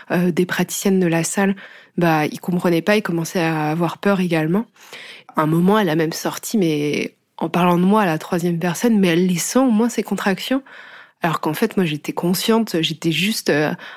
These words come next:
à, <laughs> à un écartement de jambes de, d'elle, quoi. Le bébé a fini par sortir. Et en fait, une fois que j'avais ma fille sur moi,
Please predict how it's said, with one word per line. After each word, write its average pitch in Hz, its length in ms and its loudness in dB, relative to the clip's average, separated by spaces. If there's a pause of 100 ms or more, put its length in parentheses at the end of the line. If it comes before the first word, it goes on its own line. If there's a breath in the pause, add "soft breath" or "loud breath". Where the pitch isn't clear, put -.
(200 loud breath)
à, - 800 0
<laughs> - 140 -8
à 165 80 0
un 170 140 0
écartement 202 600 0
de 180 280 2
jambes 196 360 2
de, 160 260 0 (320 loud breath)
d'elle, 165 340 0
quoi. 165 180 -2 (1000 loud breath)
Le 175 100 -2
bébé 180 200 0
a 165 80 0
fini 160 220 -6
par 156 160 -6
sortir. 233 680 -2 (680)
Et 175 180 2
en 160 80 0
fait, 190 280 -4
une 175 80 0
fois 185 160 -2
que 175 60 -2
j'avais 160 200 0
ma 156 140 0
fille - 340 -6
sur 170 240 -2
moi, 180 500 2